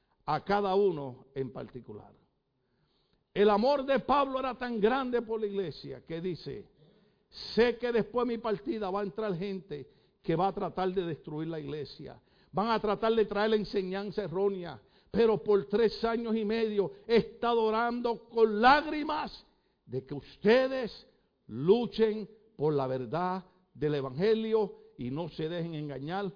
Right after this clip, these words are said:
y no se dejen arrastrar." Por eso mantener nuestra iglesia durante treinta años no ha sido fácil.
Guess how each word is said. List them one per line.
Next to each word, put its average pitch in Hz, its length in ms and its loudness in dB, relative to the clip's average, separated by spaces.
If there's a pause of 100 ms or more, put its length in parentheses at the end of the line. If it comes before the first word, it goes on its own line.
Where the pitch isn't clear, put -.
(180)
y 131 80 -8
no 143 180 -8
se 131 180 -8
dejen 135 360 -6
arrastrar." 117 560 -14 (840)
Por 156 160 2
eso 214 240 4
mantener 190 440 -2
nuestra 208 260 -6
iglesia 202 320 2
durante 185 340 -4
treinta 190 480 -6
años 202 240 -4
no 190 80 -4
ha 165 60 -4
sido 202 320 -4
fácil. 165 440 -10